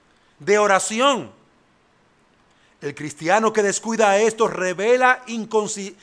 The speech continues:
inconscientemente una marcada o abierta indiferencia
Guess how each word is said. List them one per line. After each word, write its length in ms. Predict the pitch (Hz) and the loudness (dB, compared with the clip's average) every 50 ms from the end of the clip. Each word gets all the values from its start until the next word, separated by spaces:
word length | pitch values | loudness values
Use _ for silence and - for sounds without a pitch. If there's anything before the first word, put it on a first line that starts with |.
| - - | -20 -8
inconscientemente 1300 | - 220 214 202 151 208 208 190 - - 233 262 285 277 - 262 240 196 196 190 185 170 151 - 139 120 - - - - - - | -6 -4 -4 -2 -2 -2 -2 -2 -2 -4 -4 -4 -4 -2 -2 -2 0 0 0 0 0 -2 -4 -8 -12 -14 -14 -16 -20 -20 -14 -6
una 240 | 190 214 208 226 220 | -6 -2 0 0 2
marcada 680 | 208 202 190 190 - - 208 220 254 262 262 254 233 - | 4 2 2 2 0 0 4 4 4 6 6 4 2 2
o 160 | 208 185 190 | 2 2 4
abierta 420 | 180 180 160 190 233 254 247 - 254 | 4 2 2 0 -2 -2 -2 -2 -8
indiferencia 1000 | 233 220 226 226 220 214 196 190 196 214 233 254 254 208 - - 139 117 110 113 | -8 -6 -6 -6 -4 -2 -2 0 0 0 -2 -2 -2 -6 -6 -8 -10 -14 -14 -16